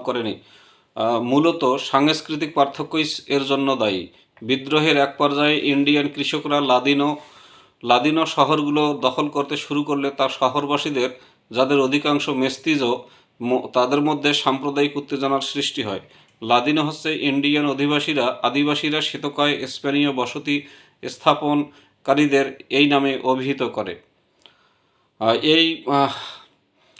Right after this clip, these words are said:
বিদ্রোহ দমনের নামে সামরিক সরকার গ্রামাঞ্চলে ব্যাপক হত্যাযজ্ঞ,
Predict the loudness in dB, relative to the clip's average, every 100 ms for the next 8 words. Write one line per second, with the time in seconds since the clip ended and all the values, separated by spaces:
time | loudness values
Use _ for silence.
0 | -10 0 0 2 2 2 6 6 6 4
1 | 0 0 0 0 2 2 2 -2 -4 -4
2 | -2 -2 2 4 4 2 0 -2 0 -2
3 | -4 -4 -4 -2 -2 -2 -2